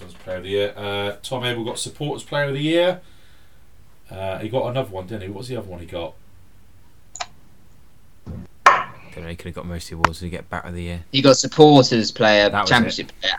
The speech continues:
Speaker 3: and just General Player of the Year.
Speaker 1: General
Speaker 2: Yeah.
Speaker 1: Player of the Year, that was it.
Speaker 3: Yeah.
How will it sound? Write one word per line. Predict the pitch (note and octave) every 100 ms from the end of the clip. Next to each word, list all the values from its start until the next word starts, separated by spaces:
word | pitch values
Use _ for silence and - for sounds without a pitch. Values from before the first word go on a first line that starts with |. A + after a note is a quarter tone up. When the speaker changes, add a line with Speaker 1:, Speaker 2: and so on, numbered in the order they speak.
| G#2
Speaker 3:
and | G#2
just | G2+ -
General | A#2 F2+ F2+ E2
Player | F#2 F2
of | D#2+
the |
Year. | F2+ F2
Speaker 1:
General | A2 F2+ D2+
Speaker 2:
Yeah. |
Speaker 1:
Player | E2 F2+
of | F2+
the | F2
Year, | F2
that | C2 D#2+
was | E2+
it. | E2+ - - - - - -
Speaker 3:
Yeah. | D#2 -